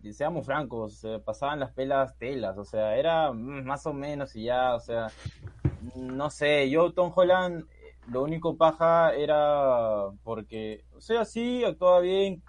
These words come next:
congeniaba bien, era curioso, era, eh, cómico a veces,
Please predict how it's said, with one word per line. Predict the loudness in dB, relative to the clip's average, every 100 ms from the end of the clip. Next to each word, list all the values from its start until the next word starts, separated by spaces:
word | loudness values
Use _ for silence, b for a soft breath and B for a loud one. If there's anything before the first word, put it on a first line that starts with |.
| -6
congeniaba | -6 -4 -4 0 0
bien, | 2 2 0
era | 0 0 0 -4 -20 -14
curioso, | -8 -2 0 -2 -4 -6 -2
era, | 2 2 2 -2 -12 -20 -20 -20 -12
eh, | -6 -4 -4 -4 -4 -4 -4 -6 -8 -12 -16 -20 -20 -20 -20 -8
cómico | -4 -2 -4 -2 0
a | 0
veces, | 0 -2 -4 -6 -6 -10 -20